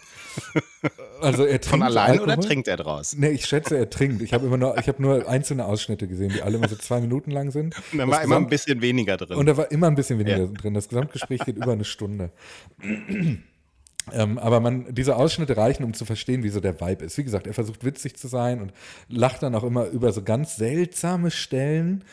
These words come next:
Speaker 2: die, wo er dann so, also ein Ausschnitt, den ich zum Beispiel gesehen habe, bevor wir da gleich inhaltlich richtig einsteigen,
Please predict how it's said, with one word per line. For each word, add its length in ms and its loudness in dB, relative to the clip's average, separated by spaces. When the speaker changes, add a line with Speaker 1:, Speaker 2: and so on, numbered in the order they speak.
Speaker 2:
die, 220 -2
wo 100 2
er 120 4
dann 180 0
so, 420 0
also 380 0
ein 240 0
Ausschnitt, 420 0
den 80 -2
ich 140 -6
zum 100 -6
Beispiel 220 -4
gesehen 200 -2
habe, 120 0
bevor 240 -2
wir 60 0
da 80 0
gleich 280 -4
inhaltlich 380 -6
richtig 260 -10
einsteigen, 520 -8